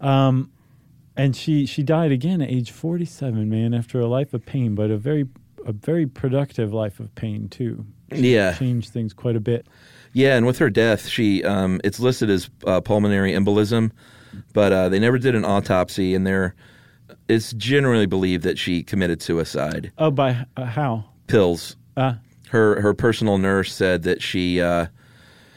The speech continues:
Speaker 2: took twelve, I think, painkillers, uh, when she knew that her max was seven. And,
Speaker 1: Gee.
Speaker 2: uh, earlier that evening, she had given Diego an anniversary present a month early.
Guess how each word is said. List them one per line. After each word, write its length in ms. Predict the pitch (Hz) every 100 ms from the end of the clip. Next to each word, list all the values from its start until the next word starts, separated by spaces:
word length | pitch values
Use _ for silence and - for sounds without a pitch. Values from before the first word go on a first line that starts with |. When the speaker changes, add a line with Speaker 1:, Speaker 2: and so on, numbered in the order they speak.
| - _ _ _ _ _
Speaker 2:
took 260 | - 131 113 - -
twelve, 800 | - 120 117 120 120 110 - - -
I 80 | 107
think, 320 | 135 117 -
painkillers, 920 | 120 117 110 117 117 120 117 113 - - - _ _ _
uh, 180 | 98 92
when 160 | 92 95
she 180 | - 101
knew 180 | 98 101
that 140 | 95
her 140 | 95
max 340 | 92 92 90 -
was 120 | 95
seven. 460 | - 95 95 98 92 - - _
And, 140 | 92 92
Speaker 1:
Gee. 260 | - - -
Speaker 2:
uh, 280 | 95 90 -
earlier 380 | 104 110 110 101
that 180 | 92 -
evening, 340 | 92 95 87
she 160 | 85 92
had 120 | 87
given 380 | 95 90 90 87
Diego 400 | 90 90 90 90
an 80 | 87
anniversary 500 | 90 87 90 - 82
present 500 | 90 87 85 80 - - _ -
a 80 | 90
month 320 | 92 80 -
early. 420 | 85 85 82 -